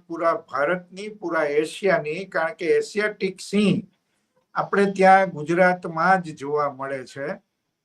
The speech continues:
અને તાજેતરમાં જ આ એશિયાટિક સિંહની હમણાં જ ગણતરી ત્રણ દિવસ થઈ છે, એના આંકડા આવવા બાકી છે, પણ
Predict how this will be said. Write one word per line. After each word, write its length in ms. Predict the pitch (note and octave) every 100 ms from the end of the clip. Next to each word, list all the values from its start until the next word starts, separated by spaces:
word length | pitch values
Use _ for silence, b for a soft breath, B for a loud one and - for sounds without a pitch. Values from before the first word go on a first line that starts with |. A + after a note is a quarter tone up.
| _ _ -
અને 340 | D#3 E3+ F3+ F#3+ G3 F#3+ F#3+ F#3 F3 A#2+ C#3+ -
તાજેતરમાં 960 | D3 D#3 F3 F#3 F#3 F#3 F3+ F#3 G3+ F#3
જ 100 | F3
આ 360 | F3 D#3 E3+
એશિયાટિક 600 | D#3+ D#3 F3+ F3+ F3+ F3+
સિંહની 720 | - - F3+ G3+ F#3+ E3+ C#3 A#2+ _ _ _ _ _
હમણાં 360 | C3 C#3+ G3 G3+
જ 60 |
ગણતરી 560 | F3 D3+ F3+ F3 F#3 F3
ત્રણ 360 | F3 D#3+ E3+ E3
દિવસ 460 | E3 F3+ - - -
થઈ 200 | D#3 G3
છે, 340 | G3 D3+ C#3 - _ _ -
એના 160 | D#3
આંકડા 420 | D#3+ D3 C#3+ E3+
આવવા 400 | E3+ E3+ E3+ E3
બાકી 460 | D3+ C#3 D3 B3 A#3
છે, 140 | F3+
પણ 320 | E3+ F#3 F#3